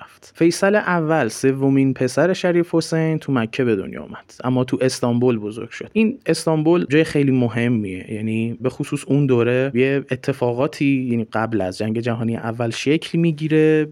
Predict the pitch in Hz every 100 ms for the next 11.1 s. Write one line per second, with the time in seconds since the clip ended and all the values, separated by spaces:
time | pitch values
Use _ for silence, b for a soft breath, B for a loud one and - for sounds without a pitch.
0 | - - 175 165 170 156 151 - 156 151
1 | 139 127 123 120 117 - 123 131 127 113
2 | 117 127 156 165 165 123 123 131 127 127
3 | - 156 151 143 - 123 127 147 156 139
4 | 131 127 120 - 120 120 120 - 104 107
5 | - 107 107 120 _ - 123 135 - 107
6 | 107 123 - 113 113 _ - 127 123 120
7 | - 117 113 160 - 160 160 147 143 135
8 | 131 123 117 135 139 143 139 170 139 -
9 | 156 156 160 165 151 143 127 131 151 160
10 | 160 160 135 123 113 110 - 117 123 131
11 | 131